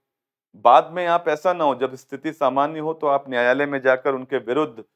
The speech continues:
आप कार्रवाई करने की मांग करो। तो ये एक लीगल प्रोटेक्शन है लोक अधिकारियों के संदर्भ में, और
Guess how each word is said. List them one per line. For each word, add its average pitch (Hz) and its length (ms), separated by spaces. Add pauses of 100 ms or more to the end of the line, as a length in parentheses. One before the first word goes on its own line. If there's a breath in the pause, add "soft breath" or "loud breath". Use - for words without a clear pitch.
(240)
आप 117 220
कार्रवाई 107 380
करने 101 340
की 98 140
मांग 80 280
करो। - 240 (580)
तो 131 60
ये 156 280
एक 151 160
लीगल 127 520 (400)
प्रोटेक्शन 107 600
है 71 180 (920)
लोक 143 340
अधिकारियों 104 580
के 95 380
संदर्भ 90 580
में, 117 240 (640)
और 101 360